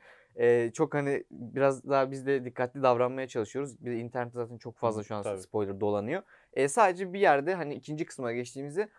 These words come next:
Speaker 1: performans olarak, hani görüntü olarak ne, ne kadar değişmiş, e, onu göstermek için şöyle bir etrafı kaydettiğimiz PlayStation
Speaker 2: Hı hı.
Speaker 1: beş görüntüsü göreceksiniz. Hem bu çözünürlük odaklan, performans odaklı moddan. Ama onun dışında dediğim gibi, yani spoiler konusunda rahat olun. Biz de hani,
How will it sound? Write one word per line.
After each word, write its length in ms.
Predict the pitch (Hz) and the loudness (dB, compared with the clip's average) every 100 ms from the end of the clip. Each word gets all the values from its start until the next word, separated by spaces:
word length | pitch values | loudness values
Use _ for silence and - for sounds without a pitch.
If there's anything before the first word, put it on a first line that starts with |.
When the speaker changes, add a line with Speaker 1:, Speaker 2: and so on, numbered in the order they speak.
| _ _ | _ _
Speaker 1:
performans 600 | 185 185 202 202 202 170 | 0 2 0 2 0 2
olarak, 180 | 147 123 | 0 0
hani 140 | 131 | -2
görüntü 340 | 135 156 175 185 | 2 2 2 4
olarak 320 | 165 156 147 | 4 4 0
ne, 200 | 156 175 | -2 -2
ne 120 | 175 | -2
kadar 320 | 180 156 123 117 | 0 2 2 2
değişmiş, 480 | 127 - 151 - - | 0 -2 -12 -12 -8
e, 380 | - 117 113 85 - | -4 -2 -2 -4 -2
onu 180 | 156 175 | -2 2
göstermek 480 | 151 - 123 123 135 | 2 4 0 0 -6
için 180 | 233 - _ _ | -12 -12 _ _
şöyle 260 | - 190 175 | 6 6 8
bir 80 | |
etrafı 380 | 185 185 185 185 | 2 6 6 6
kaydettiğimiz 600 | 180 151 135 131 160 190 | 2 2 2 -4 -8 -8
PlayStation 440 | - 160 - 147 160 | -2 -2 -2 -4 -2
Speaker 2:
Hı 20 | |
hı. 20 | |
Speaker 1:
beş 140 | 160 | -2
görüntüsü 380 | 107 131 113 - | 0 -4 -4 0
göreceksiniz. 540 | 165 139 131 127 101 139 | 2 2 -2 -6 -8 -4
Hem 180 | 135 131 | -6 -4
bu 220 | 135 123 | -6 -4
çözünürlük 460 | - 131 131 135 | -2 -2 -2 -4
odaklan, 440 | 113 107 104 120 123 | -2 -2 -4 -6 -6
performans 540 | 120 110 117 120 120 | -6 -4 -6 -8 -8
odaklı 360 | 110 101 90 101 | -4 -4 -4 -4
moddan. 380 | 104 107 196 - - _ _ | -4 -2 -4 -4 -16 _ _
Ama 180 | - 180 | 0 2
onun 240 | 214 202 165 | 2 0 -4
dışında 320 | 165 202 190 | -4 -4 -4
dediğim 160 | 175 | -4
gibi, 100 | 156 - | -8 0
yani 340 | 123 123 107 | 0 0 -6
spoiler 380 | - - 190 156 | -4 4 4 4
konusunda 340 | 165 151 196 | -2 -4 -2
rahat 260 | 175 175 175 | 2 4 4
olun. 240 | 160 202 - | 2 2 -4
Biz 260 | 165 151 | -6 -2
de 120 | 165 | 0
hani, 280 | 160 156 165 | 0 -4 -8